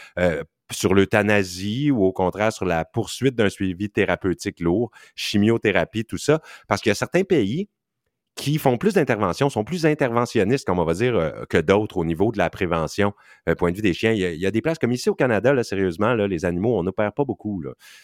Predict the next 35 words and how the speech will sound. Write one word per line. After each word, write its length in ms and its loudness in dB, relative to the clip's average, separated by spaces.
C'est, 200 -10
c'est 120 -6
pas, 300 2
euh, 180 -2
on 100 -6
n'est 80 0
pas 120 0
très, 160 -2
très, 380 0
euh, 40 -4
préventionniste, 600 -4
puis 80 -2
on 180 -4
fait 120 -8
pas 120 -4
non 140 -2
plus 260 -6
des 180 -8
grandes, 440 2
grandes, 500 0
euh, 400 -2
choses 400 -2
médicales, 600 0
là, 80 -2
pour 180 -4
aider 160 -2
les 140 -2
animaux. 240 0
À 40 2
un 40 0
moment 160 0
donné, 240 0
on 120 -2
dit, 140 -12
bah, 300 -2